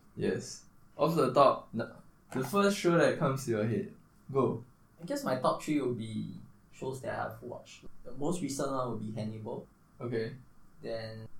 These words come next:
Speaker 2: actually, no,
Speaker 1: When,
Speaker 2: I
Speaker 1: wait, wait, wait.
Speaker 2: yeah.
Speaker 1: Why do you like Hannibal so much?
Speaker 2: Huh? 'Cause it involves, like, <clears throat> the psychology of understanding, uh, like, a psychopath and stuff. And you get
Speaker 1: Okay.
Speaker 2: to, uh, see how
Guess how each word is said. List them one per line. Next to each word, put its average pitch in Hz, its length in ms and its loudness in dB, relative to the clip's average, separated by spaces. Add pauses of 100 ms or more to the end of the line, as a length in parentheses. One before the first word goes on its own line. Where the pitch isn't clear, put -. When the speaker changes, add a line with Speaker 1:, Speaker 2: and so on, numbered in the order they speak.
(580)
Speaker 2:
actually, - 240 -6
no, 143 140 -2
Speaker 1:
When, 240 180 4
Speaker 2:
I - 400 -4
Speaker 1:
wait, - 0 -
wait, 120 300 10
wait. 107 160 -2
Speaker 2:
yeah. - 100 -8
Speaker 1:
Why 196 160 10
do 208 80 6
you 165 200 6
like 135 260 2
Hannibal 104 420 0
so - 160 -10
much? - 120 -12 (200)
Speaker 2:
Huh? 190 140 0 (480)
'Cause - 220 -8
it 127 120 -2
involves, 135 720 -6
like, 104 220 -4 (200)
<clears throat> - 180 -20
the 175 360 12
psychology 127 520 2
of 107 180 -4 (160)
understanding, 113 560 -4
uh, 120 80 -8 (400)
like, 110 160 -6
a - 60 -10
psychopath 107 680 0 (720)
and - 100 -20
stuff. 104 380 -4 (320)
And 123 120 -4
you 117 60 -2
get - 140 0
Speaker 1:
Okay. 95 80 -6
Speaker 2:
to, 110 320 -6 (260)
uh, - 200 -10 (280)
see 151 280 -6
how 131 440 2